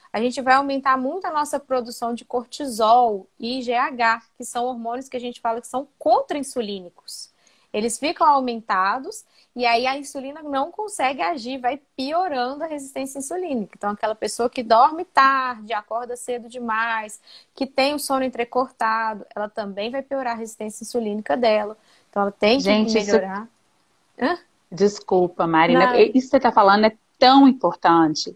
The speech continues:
Speaker 2: né? Assim, é tão importante, é tão negligenciado, né? A pessoa que dorme mal, né? A pessoa que é estressada, dificilmente ela vai conseguir emagrecer, né? Porque o, a quantidade de corticoide que ela tá liberando ali pelo estresse, por dormir mal,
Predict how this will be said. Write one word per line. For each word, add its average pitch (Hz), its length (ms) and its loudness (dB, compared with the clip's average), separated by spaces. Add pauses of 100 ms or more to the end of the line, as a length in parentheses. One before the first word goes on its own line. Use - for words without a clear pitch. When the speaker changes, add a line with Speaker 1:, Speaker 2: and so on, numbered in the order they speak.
(140)
Speaker 2:
né? 180 260 2
Assim, 185 200 -2
é 175 80 0
tão 226 320 4
importante, 180 640 2
é 185 40 4
tão 214 380 6
negligenciado, 170 1000 2
né? 202 360 2 (360)
A 214 100 6
pessoa 240 440 6
que 262 120 -2
dorme 233 720 6
mal, 170 540 6 (260)
né? 196 320 8
A 190 60 6
pessoa 190 400 2
que - 120 2
é 196 120 10
estressada, 180 1080 6 (280)
dificilmente 339 920 4
ela 269 120 8
vai 214 160 6
conseguir 190 460 -4
emagrecer, 175 800 0 (260)
né? 233 220 6
Porque 269 240 2
o, 269 220 6
a 240 100 6
quantidade 254 800 6
de 233 100 -4
corticoide 226 760 4
que - 60 2
ela 208 80 6
tá 208 120 4
liberando 190 720 4
ali 190 140 2
pelo 185 220 2
estresse, 190 520 4
por 202 160 -4
dormir 185 380 0
mal, 196 540 6